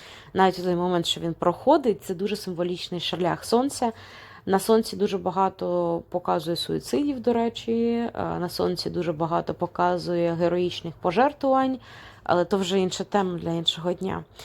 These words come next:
Взагалі, сам по собі, е, саме, знову ж таки, е, сонце керувало ворожінням. Так, так, мої любі, саме сонце керувало ворожінням, і сонце було асоці-,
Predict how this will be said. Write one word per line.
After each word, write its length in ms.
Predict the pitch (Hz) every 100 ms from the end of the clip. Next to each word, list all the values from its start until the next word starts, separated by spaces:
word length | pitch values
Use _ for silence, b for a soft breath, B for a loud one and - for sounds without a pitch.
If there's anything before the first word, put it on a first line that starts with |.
| B B B
Взагалі, 640 | 185 202 214 226 262 262 - -
сам 280 | - 220
по 140 | 214 196
собі, 640 | - 196 170 208 202 190 - 175
е, 260 | 180 175
саме, 360 | 170 196 202 -
знову 160 | 202
ж 80 | 196
таки, 220 | 180 -
е, 140 | 170 - _ - 180 180 180 170 165 170 - - B B B B B
сонце 520 | - - 220 - -
керувало 720 | - - 196 196 180 208 226 196
ворожінням. 800 | 175 185 170 196 185 170 156 156
Так, 480 | - 190 170 165 - _ _
так, 320 | 226 220 -
мої 240 | 202 190
любі, 300 | 190 190 170
саме 340 | 170 196 196 196
сонце 480 | - 202 185 170 170
керувало 520 | 170 160 170 170 170
ворожінням, 800 | 160 175 165 175 175 165 190 240 B B B B
і 220 | - 214 190
сонце 500 | - 220 285 - 196
було 560 | 151 170 175 220 226 B B B B _
асоці-, 560 | - 170 196 - 196 190